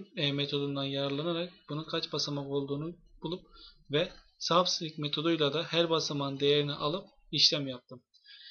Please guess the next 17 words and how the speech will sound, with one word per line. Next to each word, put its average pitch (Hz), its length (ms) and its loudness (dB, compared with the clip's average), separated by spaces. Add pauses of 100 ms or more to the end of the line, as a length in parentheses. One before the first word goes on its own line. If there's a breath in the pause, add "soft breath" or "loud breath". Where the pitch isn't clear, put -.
(320 loud breath)
E, 139 340 2
bu 180 100 2
dersimizde 165 540 4
iki 175 200 -2
tane 170 140 2
yeni 160 380 0 (100)
değiş-, 151 440 0
e, 143 100 -2 (1000)
metot 165 360 -2
gördük. 147 380 0
Birisi 147 360 -2
substring, 156 640 -2 (180)
diğeri 147 220 4
ise, 156 340 -4 (760)
e, 135 80 -2 (960)
try 156 340 2
parse. 156 300 -2